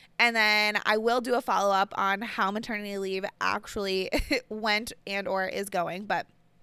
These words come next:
if you're following along on Instagram, you'll see. So anyway, anyway, I was very hesitant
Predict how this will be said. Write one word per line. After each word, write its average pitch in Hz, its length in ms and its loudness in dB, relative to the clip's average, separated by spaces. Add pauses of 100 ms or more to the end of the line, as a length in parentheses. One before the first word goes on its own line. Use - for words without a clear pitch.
(320)
if 254 60 -10
you're 269 100 -4
following 262 320 2
along 214 220 4
on 190 60 -8
Instagram, 190 440 -4
you'll 180 140 -6
see. - 220 -10 (560)
So 262 480 2 (680)
anyway, 220 440 4 (680)
anyway, 240 460 4
I 254 200 6
was 320 180 -2
very 262 220 4
hesitant 226 600 -4